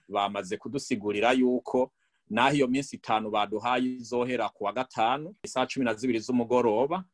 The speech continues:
bavuze yuko hari ibyo bazotwugururira n'ibindi bazobandanya bagakomeza kugira ngo ntibahave basanga bihenze, kuko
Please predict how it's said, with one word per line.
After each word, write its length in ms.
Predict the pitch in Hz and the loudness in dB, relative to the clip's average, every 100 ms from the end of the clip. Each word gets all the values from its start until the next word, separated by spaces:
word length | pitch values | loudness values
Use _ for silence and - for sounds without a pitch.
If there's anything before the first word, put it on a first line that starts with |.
| _ _ - | _ _ 0
bavuze 560 | 104 110 131 120 131 | 2 4 0 2 2
yuko 640 | 131 131 127 127 - 127 - - - | 4 4 2 0 2 2 0 -12 -14
hari 480 | 107 131 151 151 127 120 _ _ - | -2 -2 -2 -6 -10 -18 _ _ -6
ibyo 280 | 147 147 _ _ _ | -4 -4 _ _ _
bazotwugururira 1160 | 117 117 139 139 - 143 127 117 110 110 123 175 _ _ - | -2 0 0 -2 -2 -4 -2 -4 -4 -4 -4 -6 _ _ -6
n'ibindi 760 | 123 131 135 135 131 131 135 _ | -2 0 0 -2 -4 -4 -8 _
bazobandanya 1200 | 104 117 107 131 127 127 117 107 101 101 101 107 151 | -2 0 2 4 6 4 2 -4 -6 -6 -10 -10 -8
bagakomeza 840 | 104 101 98 - 104 104 92 120 120 | -8 -8 -8 -10 -10 -10 -6 -4 -4
kugira 400 | - 113 123 120 | -8 -2 0 0
ngo 380 | 104 104 117 117 _ 95 | -2 -2 -2 -4 _ -20
ntibahave 920 | 104 110 120 113 95 - 104 104 104 _ _ - | -8 -2 0 0 -6 -8 -6 -4 -6 _ _ 0
basanga 580 | 123 - 107 101 110 | 0 2 0 2 -2
bihenze, 720 | 110 113 110 104 92 95 90 - - | -2 -2 -4 -4 -6 -10 -14 -18 -12
kuko 580 | 107 - 127 120 120 | -8 0 4 6 4